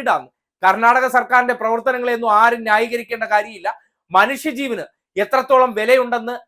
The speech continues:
ആറ് ദിവസം നമ്മൾ കണ്ട ഗുരുതരമായ അനാസ്ഥ അവിടെ നിന്നുണ്ട്. അതിനുശേഷം ഒന്ന് അനങ്ങി വന്ന് ഈ രീതിയിലൊക്കെ ആളെ പരിശോധിച്ച് കണ്ടെത്താൻ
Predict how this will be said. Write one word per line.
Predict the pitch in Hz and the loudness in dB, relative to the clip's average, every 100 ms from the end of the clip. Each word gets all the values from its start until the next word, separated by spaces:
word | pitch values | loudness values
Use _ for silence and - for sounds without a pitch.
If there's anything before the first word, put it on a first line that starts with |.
| 147 175 | 0 4
ആറ് | 226 277 285 247 | 6 6 4 2
ദിവസം | 254 254 233 | -2 0 -4
നമ്മൾ | 226 233 226 | -4 -2 -2
കണ്ട | 220 233 214 | 0 0 0
ഗുരുതരമായ | 190 226 247 240 233 208 | -8 -6 -4 0 0 0
അനാസ്ഥ | 208 214 220 | 0 -2 -2
അവിടെ | 196 185 | -6 -8
നിന്നുണ്ട്. | 165 139 - _ _ - | -12 -20 -20 _ _ 0
അതിനുശേഷം | 196 254 269 254 254 240 | 0 0 0 -2 2 0
ഒന്ന് | 240 214 | 2 2
അനങ്ങി | 208 254 285 254 | 0 -4 -2 -2
വന്ന് | 226 240 - _ _ - | -2 -8 -14 _ _ -8
ഈ | 220 277 | -4 -4
രീതിയിലൊക്കെ | 269 294 277 269 262 220 | -4 -2 -2 0 2 4
ആളെ | 254 254 | 2 2
പരിശോധിച്ച് | 214 226 269 262 - 262 | -2 -2 -6 -8 -10 -4
കണ്ടെത്താൻ | 214 226 247 262 | -2 -2 -4 -4